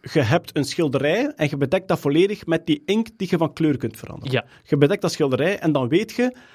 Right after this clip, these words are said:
Speaker 1: als ik dit schilderij nu beschijn met deze frequentie van licht gedurende die periode, is heel mijn schilderij blauw.
Speaker 2: Ja, en
Speaker 1: Als
Speaker 2: blijft,
Speaker 1: ik het
Speaker 2: en blijft het... ook blauw als ik er water over doe? Het is
Speaker 1: Voilà.
Speaker 2: waterdicht.
Speaker 1: Het... is gewoon mat. Het is,
Speaker 2: Mat
Speaker 1: het is
Speaker 2: blauw.
Speaker 1: geen scherm, het is gewoon mat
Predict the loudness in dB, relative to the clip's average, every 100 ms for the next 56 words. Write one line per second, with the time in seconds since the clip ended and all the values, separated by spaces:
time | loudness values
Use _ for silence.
0 | -20 -2 0 0 0 -2 -2 -2 -2 -2
1 | -2 -2 -2 0 0 0 0 0 -2 0
2 | 2 2 0 -2 -2 -4 -10 -6 0 2
3 | 2 0 -2 -2 0 0 -2 0 2 2
4 | -2 -8 -4 2 4 2 -4 0 2 2
5 | 2 0 -2 -4 -4 2 2 2 -2 -2
6 | 0 0 0 0 0 -2 -10 _ -2 0
7 | 0 -4 -6 -4 0 0 0 -2 -4 0
8 | 0 0 0 0 0 0 0 0 -2 -4
9 | -2 0 0 -2 -2 -2 -2 0 -2 0
10 | 0 2 0 -2 -6 -6 -8 -4 0 0
11 | -2 0 0 0 -2 2 2 0 -8 -10
12 | -4 2 4 2 0 0 2 0 0 0
13 | 2 0 -4 -4 0 2 0 0 0 -2
14 | -8